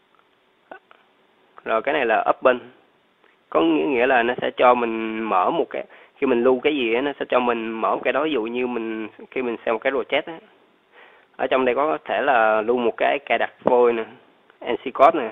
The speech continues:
thì bây giờ mình sẽ có, có lưu thông, thông tin giao đồ nữa. Thì bây giờ mình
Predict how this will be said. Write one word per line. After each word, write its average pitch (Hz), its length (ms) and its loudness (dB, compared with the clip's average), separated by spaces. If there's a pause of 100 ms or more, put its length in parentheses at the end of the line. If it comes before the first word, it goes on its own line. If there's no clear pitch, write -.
thì - 140 -8
bây 117 120 -2
giờ 113 140 -2
mình 110 280 -4 (100)
sẽ 117 280 -2 (1300)
có, 156 300 4
có 156 240 4
lưu 131 200 6
thông, 127 180 2
thông 131 140 -2
tin 123 180 -4
giao 120 240 2
đồ 110 120 0
nữa. 113 160 -6 (680)
Thì - 100 -10
bây 117 160 -2
giờ 113 120 0
mình 110 200 -2